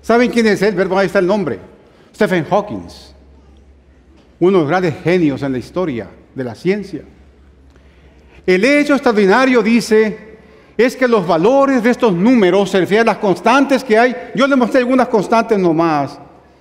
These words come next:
pero hay más, muchas más. Dice, parecen haber sido ajustados finamente. ¿Para qué? ¿Para qué?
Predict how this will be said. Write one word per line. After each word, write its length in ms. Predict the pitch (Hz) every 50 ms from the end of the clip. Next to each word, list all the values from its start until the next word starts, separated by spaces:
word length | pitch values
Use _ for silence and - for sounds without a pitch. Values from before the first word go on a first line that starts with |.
| _ _ _ _ _ -
pero 160 | 156 135 143
hay 80 | 147 139
más, 680 | 135 151 180 165 131 117 107 104 - - - - - - - _ _ _ _ _ _ _ _ _ -
muchas 300 | - 170 175 175 147 127
más. 260 | 120 131 160 180 135 104 - - - - - - - - _ _ _ _ _ _ _ _ _ _ _ _ _ _ _ _ _ _ _ _ _ _ _ _ _ _ -
Dice, 300 | - 160 196 190 - 202
parecen 580 | 202 - 185 160 156 185 214 214 214 220 202 180
haber 300 | 160 156 175 190 202 185
sido 400 | 185 - 202 220 214 214 220 214
ajustados 920 | 190 - 185 170 - - - 214 214 233 247 240 254 254 214 - - - - - - - -
finamente. 1300 | - - 220 240 240 240 208 185 196 220 226 208 196 160 - - 160 147 123 104 - - - - - - _
¿Para 260 | - 170 165 165 165 170
qué? 640 | 233 262 302 330 339 - - - - - - - - _ _ _ _ _ _ _ _ _ _ _ _ _ _ - _ _ _ - _
¿Para 220 | - 196 185 180 175
qué? 420 | 247 294 320 320 - - -